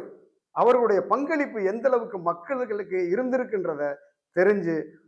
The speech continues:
உடனடியாக இந்த மருதுபாண்டி ரத்த வேர்வையை சிந்து உயிர் தியாகம் பண்ண அந்த ஒரு, ஒரு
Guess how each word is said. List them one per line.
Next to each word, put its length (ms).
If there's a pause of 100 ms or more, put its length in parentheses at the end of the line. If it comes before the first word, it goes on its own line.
உடனடியாக 840
இந்த 160
மருதுபாண்டி 880 (220)
ரத்த 460
வேர்வையை 520
சிந்து 300
உயிர் 300
தியாகம் 380
பண்ண 200
அந்த 200
ஒரு, 220
ஒரு 320